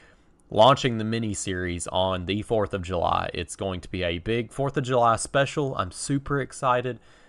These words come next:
It's gonna be so much fun, so you're not gonna wanna miss it. So, that being said, I'm gonna leave, uh, I'm gonna leave a time slot here just in case I have, uh,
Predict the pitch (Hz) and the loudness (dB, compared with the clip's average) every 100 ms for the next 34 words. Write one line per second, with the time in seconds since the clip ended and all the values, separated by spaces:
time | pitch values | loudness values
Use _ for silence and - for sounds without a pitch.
0 | - _ - - 107 - 117 101 - 117 | -20 _ -18 -8 -6 -2 0 -2 2 2
1 | 120 117 - - 110 110 104 98 107 - | 4 0 -2 0 2 2 -2 -10 -18 -16
2 | - 101 90 90 - - - 123 135 139 | -8 -2 0 -2 -8 -20 -6 4 6 6
3 | 117 110 95 90 87 82 85 80 - - | 4 -2 -2 -2 -4 -6 -10 -12 -8 0
4 | 131 139 139 - - - - 131 139 131 | 2 2 -2 -12 -20 -4 4 4 4 -2
5 | - 131 120 113 117 110 113 110 98 98 | -2 0 0 -2 -4 -2 -2 -2 -2 0
6 | 92 90 - - 113 139 139 135 127 110 | 0 -2 -8 -6 -2 0 0 0 0 -2
7 | 143 139 135 - 131 120 135 131 110 104 | 0 0 0 0 2 2 0 -4 -4 -8
8 | - 104 113 110 - 101 101 101 95 95 | -10 -6 -4 -2 0 0 2 -2 0 0
9 | 92 | 0